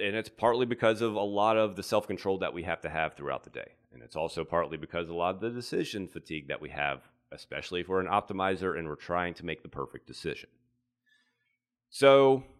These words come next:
that's one area of willpower and willpower depletion, if we will. There's another bigger part of this. That's one part.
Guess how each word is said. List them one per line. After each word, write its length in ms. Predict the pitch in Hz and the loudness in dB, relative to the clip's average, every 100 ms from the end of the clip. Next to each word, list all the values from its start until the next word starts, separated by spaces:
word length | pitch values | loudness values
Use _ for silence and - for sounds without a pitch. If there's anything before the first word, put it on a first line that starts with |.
| _ _ _ _ - | _ _ _ _ 2
that's 260 | 147 151 | 2 4
one 240 | 139 143 123 | 4 4 2
area 420 | 117 117 110 104 | 2 4 4 4
of 540 | - 98 95 95 90 85 | 2 2 2 0 -2 -8
willpower 600 | 87 87 82 82 80 71 | -2 -2 0 0 0 -2
and 160 | 73 | -6
willpower 640 | 71 76 - 71 73 71 69 _ _ _ _ | -6 -6 -4 -4 -4 -6 -10 _ _ _ _
depletion, 600 | - - - 85 - - _ _ - | -14 -12 -8 -8 -8 -14 _ _ -16
if 140 | 78 | -14
we 80 | 69 | -12
will. 220 | 67 55 - _ _ _ _ _ _ _ _ _ | -12 -14 -18 _ _ _ _ _ _ _ _ _
There's 180 | 98 110 | -4 -2
another 580 | 120 120 143 160 165 165 - 85 82 | -2 0 0 2 0 -4 -14 -20 -4
bigger 400 | 120 123 104 98 - _ _ _ _ _ - | 0 2 0 -2 -8 _ _ _ _ _ -4
part 200 | 76 - - | -4 -6 -16
of 80 | - | -20
this. 380 | - - - - _ _ _ _ _ - | -20 -20 -20 -20 _ _ _ _ _ -10
That's 200 | 80 - | -10 0
one 220 | 131 151 | 2 2
part. 360 | 107 98 95 | 4 4 2